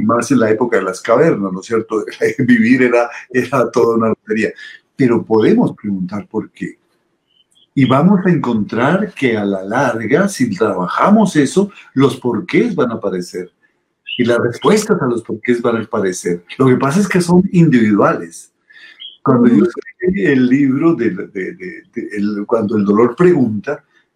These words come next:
Speaker 1: lo que buscaba eran los porqués, porque para mí los porqués eran importantes, para mí. Y como digo, yo no estoy dando los porqués definitivos aquí porque yo no escribo libros sagrados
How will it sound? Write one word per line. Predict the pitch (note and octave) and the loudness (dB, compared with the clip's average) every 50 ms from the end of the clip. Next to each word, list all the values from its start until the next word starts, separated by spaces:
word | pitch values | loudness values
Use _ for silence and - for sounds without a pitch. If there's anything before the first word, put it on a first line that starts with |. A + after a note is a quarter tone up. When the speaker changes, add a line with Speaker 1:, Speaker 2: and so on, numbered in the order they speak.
| _ _ | _ _
Speaker 1:
lo | - A2+ A#2+ A2+ | -4 -4 -2 0
que | - A#2+ | 0 2
buscaba | G#2+ G#2+ G#2 - - - G3 A3+ A3+ | 2 0 -2 -2 -2 0 2 2 2
eran | - B2 A#2 | 0 0 -2
los | A2 G#2 | -6 -6
porqués, | - - A2 G#2+ - - B2 - | -8 -12 -12 -12 -6 -6 -8 -6
porque | - A#2+ - B2 - | -6 -8 -6 -4 -4
para | - G#2+ G#2+ | -4 -2 0
mí | G#2+ C#3+ | 2 4
los | E3 F#3 F3 | 4 4 2
porqués | F3 - - - - - G3+ G#3 - | 0 -2 -8 -8 -6 -4 -4 -4 -2
eran | D3+ A#2+ A2+ G#2+ | -2 -2 -2 -4
importantes, | G#2 G2 - - - - - - F2 E2 - _ _ | -6 -8 -8 -8 -10 -10 -8 -10 -10 -10 -12 _ _
para | - A#2+ G2+ F#2+ G2 | -2 0 0 0 0
mí. | A2+ B2+ D#3+ F3 - - - _ - - - - - - | 0 2 2 2 0 -2 -6 _ -20 -20 -20 -20 -20 -16
Y | - G#2+ | -10 -2
como | - B2 A2 A2+ | 0 0 2 4
digo, | A#2 B2+ D3 D#3 F3 F3+ F3+ F3 - _ _ _ _ _ _ | 4 4 4 6 4 4 4 2 -8 _ _ _ _ _ _
yo | G#2+ B2+ C#3+ D#3+ | -4 -2 0 2
no | E3+ F3+ | 2 2
estoy | F3 F3 - F3+ E3+ E3 | 2 0 0 0 0 0
dando | D#3+ E3+ F3 F#3 F3+ F3+ F3 | 2 2 0 2 2 2 2
los | E3 - - | 2 -2 -4
porqués | - A#2 A#2+ A2 G#2+ - - D3 D3+ D3+ D3+ D#3 | -2 -2 -2 -2 -2 -4 -2 0 2 2 2 4
definitivos | F3+ F3 E3+ C#3 A2+ A2+ G#2+ - - F3 F3 E3+ E3 D3 C#3 | 2 2 2 2 0 0 -2 -2 -2 0 0 2 2 2 0
aquí | B2+ B2 - D3+ | -2 -4 -4 -6
porque | D#3 - - - - G#3+ | -4 -2 -2 -2 0 2
yo | G#3+ B2 | 4 4
no | C#3 D#3 | 4 4
escribo | E3+ - - - G#3+ A3+ G3 C#3 A2+ | 0 -2 -2 0 2 2 4 4 4
libros | G#2+ A#2 A#2 A#2+ A#2+ A#2 A2+ | 2 2 0 0 0 -2 -2
sagrados | A2 G2+ G2 G2+ G2+ G2 F#2+ F#2 F#2+ G2 - - _ _ | -2 -4 -2 0 0 0 0 -2 -6 -12 -16 -20 _ _